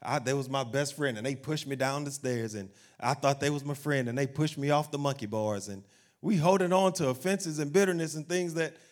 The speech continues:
p-, people have no clue 'cause they worried about themselves. They not worried about you. But we have to let go of offenses. You know, Jesus talked about forgiveness more than anything that he ta-, he, he taught about,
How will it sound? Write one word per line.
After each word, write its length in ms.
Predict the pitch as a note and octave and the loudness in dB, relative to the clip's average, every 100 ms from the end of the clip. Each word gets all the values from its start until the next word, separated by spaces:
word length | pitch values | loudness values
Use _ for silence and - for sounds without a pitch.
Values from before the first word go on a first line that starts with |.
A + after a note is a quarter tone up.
| _ _ _ | _ _ _
p-, 100 | G3 - F3 | -20 -18 -2
people 260 | A#3 A#3+ F3+ | 0 2 4
have 220 | G3 G3 | 4 4
no 160 | A3 | 0
clue 400 | A3+ C#4 C4+ C3+ - _ _ _ _ | 0 0 -2 -2 -10 _ _ _ _
'cause 160 | F#3+ E3+ | -2 6
they 100 | B3 | 6
worried 240 | G3+ G#3+ | 8 6
about 220 | G#3 A3 | 6 2
themselves. 480 | A#3 A3 C#4 A#3 F#3 | 2 0 4 4 4
They 80 | A#3 | 2
not 180 | B3 F3 | 4 4
worried 220 | E3 E3+ | 4 4
about 260 | D#3+ D#3+ G#3+ | 4 2 2
you. 220 | C#4 C4 - _ _ _ _ _ _ _ _ _ _ _ _ _ | 0 -2 -10 _ _ _ _ _ _ _ _ _ _ _ _ _
But 100 | C#3 | 4
we 140 | D#3 G3 | 8 8
have 160 | F#3 E3+ | 8 4
to 80 | |
let 220 | D3 F3 D3+ | 4 4 6
go 160 | D#3+ | 4
of 140 | C#3 B2 | 4 0
offenses. 640 | A#2+ D3+ B2 G#2+ G2+ - _ _ _ _ - | -2 -2 -2 -8 -10 -12 _ _ _ _ -4
You 80 | F#3 | 2
know, 200 | G#3+ E3 | 6 4
Jesus 440 | B2+ A3+ A3 F#3 - | 2 0 0 -2 0
talked 280 | F3+ F3 | 0 0
about 260 | D#3 C#3+ B2+ | 0 0 0
forgiveness 560 | A#2+ C#3+ F3 C3+ B2+ - _ - | -2 2 2 0 -8 -10 _ -4
more 220 | D3+ E3+ | 4 4
than 160 | C#3 C3 | 4 0
anything 420 | D#3+ D#3+ D#3+ D#3 | 0 0 -2 -4
that 100 | D3 | -4
he 60 | D3+ | -6
ta-, 240 | F3+ D#3+ | -6 -4
he, 160 | D3+ D#3 - | -4 -4 -6
he 140 | D#3+ | -6
taught 240 | F3+ F#3 | -2 -2
about, 300 | C#3 G2 F2+ | -2 -8 -10